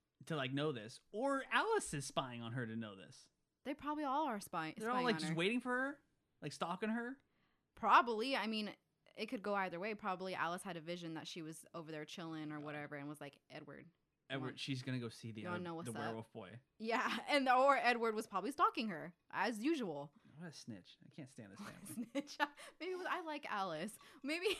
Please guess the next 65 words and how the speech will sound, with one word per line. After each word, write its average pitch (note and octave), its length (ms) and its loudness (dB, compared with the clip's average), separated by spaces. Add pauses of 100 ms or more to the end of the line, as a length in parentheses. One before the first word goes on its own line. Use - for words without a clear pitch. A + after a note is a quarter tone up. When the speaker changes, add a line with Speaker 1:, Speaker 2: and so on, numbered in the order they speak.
(120)
Speaker 2:
<laughs> - 260 -20
maybe D4 240 -2
I C4 120 4
Speaker 1:
She's C4+ 280 6
spying D#4 520 12
on C#4 220 12
her. B3+ 280 12
Speaker 2:
<laughs> - 60 -2 (520)
It's - 80 -6
not A4 120 6
her A4 160 8
fault. D#4+ 280 10
She D#4 100 -2
gets D4+ 180 -2
them D#4+ 220 0
randomly. G#3+ 400 2
It's G#3 100 -4
not B3 140 2
like A#3 100 -2
she C4 140 -6
had G#3+ 180 -2 (500)
fucking F3 300 -12 (460)
Speaker 1:
Then A#3 180 4
keep, A#3+ 160 0
then G#3 140 8
Speaker 2:
<laughs> - 0 -
Speaker 1:
keep G3+ 220 6
it D#4 100 6
to - 40 4
Speaker 2:
had C#4+ 80 10
a A#3 40 8
Speaker 1:
yourself. B3+ 400 6
Speaker 2:
vision. D#4 120 -2 (140)
Speaker 1:
"She's D3+ 220 -4
gonna C3+ 160 0
drive A#2+ 220 -6
her A#2 100 -8
own A#2 100 -4
car. A#2 300 -8 (100)
Edward, A2+ 240 -6
stop - 280 -4
her A#2 60 -4
from A2 180 -8
driving G2+ 280 -8
her G2 80 -8
own G2 100 -8
car. G2 340 -12
It's A3+ 100 -4
past C4 240 4
Speaker 2:
Oh, E4 40 0
Speaker 1:
her D#4+ 40 0
Speaker 2:
yeah. B3 220 2
Speaker 1:
curfew." A2 240 -4 (240)
Speaker 2:
That G#3 160 2
is G3+ 180 -4
true. - 160 -12 (220)
She - 160 -10
could - 160 -12
have - 120 -14
just - 200 -20
kept - 160 -16
that - 120 -16
shit - 160 -16
to - 80 -18
herself. - 300 -18